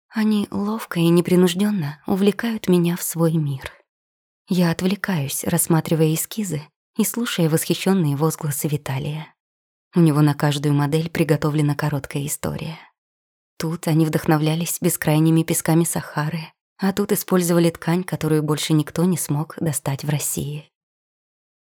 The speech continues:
"Спасибо", произношу, когда наклоняюсь к Александрине. "Это и правда очень увлекательно".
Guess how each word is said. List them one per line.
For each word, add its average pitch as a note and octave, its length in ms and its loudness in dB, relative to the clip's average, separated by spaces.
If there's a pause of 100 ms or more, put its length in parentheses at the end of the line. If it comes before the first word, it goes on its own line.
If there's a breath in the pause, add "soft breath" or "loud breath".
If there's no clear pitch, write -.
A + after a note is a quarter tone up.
(400)
"Спасибо", F3+ 640 -6 (720)
произношу, D3 600 0
когда D#3 300 -2
наклоняюсь D3+ 600 0
к - 60 -8
Александрине. D3+ 720 -4 (800)
"Это G3+ 200 0
и F#3+ 60 2
правда F3+ 380 0
очень F3+ 320 4
увлекательно". E3+ 720 -2